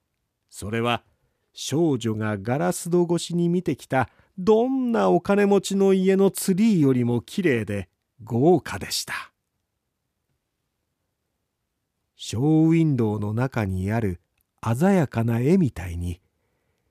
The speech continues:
ツリーの周りの何千本もの細長いろうそくが、少女の頭の上で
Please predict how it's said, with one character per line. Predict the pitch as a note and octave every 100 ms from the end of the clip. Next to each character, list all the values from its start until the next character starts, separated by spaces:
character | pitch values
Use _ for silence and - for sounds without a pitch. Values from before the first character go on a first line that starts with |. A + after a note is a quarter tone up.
| _
ツ | - - D#3+
リ | F#3+ F#3+
ー | C#3
の | B2+
周 | B2+ C3+ D3+ D3+
り | D3+
の | D3 D3
何 | C#3+ C#3 E3+ A3
千 | F#3+ G#3+ G#3 G3+
本 | G3 G3 G3
も | G3
の | G3 D#3+
細 | - - G3
長 | G3 G3+ G3+
い | C3
ろ | A#2
う | C3+
そ | -
く | C#3 C#3+
が、 | C#3 A#2+ _ _ _ _ _ _ _
少 | - C#3 D#3 A#2+
女 | G#2+ G2+
の | F#2+
頭 | G2 - D#3 D#3+
の | D#3+ D3+
上 | D#3 E3+
で | E3 C3 G2+